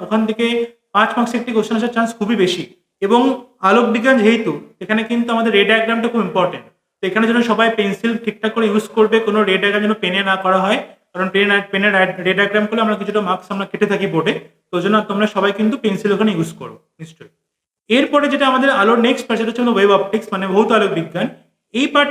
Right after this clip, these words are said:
থেকে যেটা সবাই জানো যে mainly থাকে, সেটা হচ্ছে আমাদের হাইগেন্সের নীতি। এবং হাইগেন্সের নীতি প্রয়োগ করে আলোর প্রতিফলন এবং প্রতিসরণ সূত্রটি প্রমাণ করে। এটা খুবই গুরুত্বপূর্ণ, তিন মার্কসের কোশ্চেন আগেও এসছে, তো এবারে ওটা তোমরা প্রিপেয়ার করো। কিন্তু এখানেও একই কথা বলবো,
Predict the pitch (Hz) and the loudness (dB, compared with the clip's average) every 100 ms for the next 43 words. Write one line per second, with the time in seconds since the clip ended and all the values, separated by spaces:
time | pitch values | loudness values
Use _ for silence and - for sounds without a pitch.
0 | 285 - 269 262 269 233 247 247 220 240 | -2 -6 -4 0 0 2 2 4 2 2
1 | 226 226 214 214 220 254 277 - _ - | 2 2 2 4 2 0 -4 -8 _ -6
2 | 202 233 220 220 - 220 233 320 - - | -4 -4 -2 -4 -2 -2 0 -2 -4 -12
3 | _ _ - 202 214 240 240 202 - - | _ _ -2 0 4 4 2 0 -2 -12
4 | _ _ _ _ 196 220 190 190 233 233 | _ _ _ _ -2 0 0 2 2 2
5 | 233 240 247 214 262 - 190 202 - 185 | 2 0 0 2 2 2 2 2 2 2
6 | 220 220 220 233 240 190 190 202 220 226 | 4 2 -2 0 2 2 0 0 2 0
7 | 220 226 220 180 170 156 160 202 - 220 | -2 -2 -2 -2 -4 -6 -6 -6 -4 -2
8 | 240 226 208 - 226 220 226 240 - - | -2 -2 -4 -2 0 2 2 0 -6 -18
9 | _ - 214 214 214 226 220 220 190 226 | _ -4 0 0 0 -2 0 0 4 4
10 | 226 226 262 226 202 208 226 226 262 - | 2 0 -4 0 2 2 0 0 -4 -6
11 | _ _ 214 202 196 196 190 139 196 214 | _ _ -2 -2 0 0 0 -2 -2 0
12 | 214 208 254 294 240 269 254 262 226 202 | 0 0 2 2 2 -2 -2 0 2 2
13 | 208 | 2